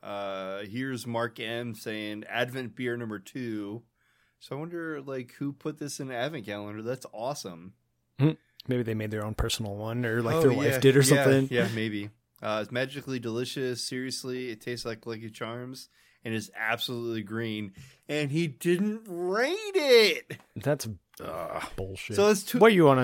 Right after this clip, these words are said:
Speaker 2: Untappd if you're not gonna use the rating system?
Speaker 1: There's two of 'em right there that I literally saw that they really could have boosted these numbers up. They just didn't do it.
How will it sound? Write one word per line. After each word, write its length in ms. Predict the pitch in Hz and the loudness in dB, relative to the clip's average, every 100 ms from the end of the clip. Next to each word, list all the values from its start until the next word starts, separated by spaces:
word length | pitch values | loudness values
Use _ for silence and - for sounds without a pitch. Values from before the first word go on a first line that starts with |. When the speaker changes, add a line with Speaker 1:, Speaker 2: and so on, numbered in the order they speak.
| 117 | 2
Speaker 2:
Untappd 300 | 107 98 101 | -2 -6 -8
if 60 | |
you're 80 | 107 | -8
not 120 | 104 | -8
gonna 100 | 101 | -6
use 160 | 107 123 | 0 2
the 100 | 135 | 6
rating 280 | 135 127 127 | 8 8 8
system? 320 | 139 - 127 | 4 4 4
Speaker 1:
There's 220 | 180 190 | 4 4
two 260 | - 254 302 | 2 4 4
of 100 | 185 | 4
'em 160 | 160 | 4
right 180 | 160 190 | 4 4
there 200 | 202 220 | 4 4
that 160 | 185 156 | 4 4
I 80 | 147 | 2
literally 440 | 143 156 175 170 | 2 4 4 2
saw 240 | 170 175 147 | 2 0 2
that 260 | 127 123 | 0 0
they 120 | 123 | -2
really 340 | 120 117 127 147 | -2 -2 -2 -2
could 180 | - 139 | 0 0
have 180 | 120 | 0
boosted 440 | - 120 135 147 135 | -2 -4 -2 -6 -6
these 240 | 135 120 | -8 -6
numbers 420 | 120 147 151 113 | -4 -2 -4 -4
up. 260 | 113 110 113 | -4 -4 -6
They 140 | 117 | -8
just 380 | 113 117 107 95 | -6 -8 -10 -14
didn't 320 | 104 104 113 | -10 -8 -8
do 240 | 101 120 143 | -8 -8 -8
it. 220 | 95 - | -8 -10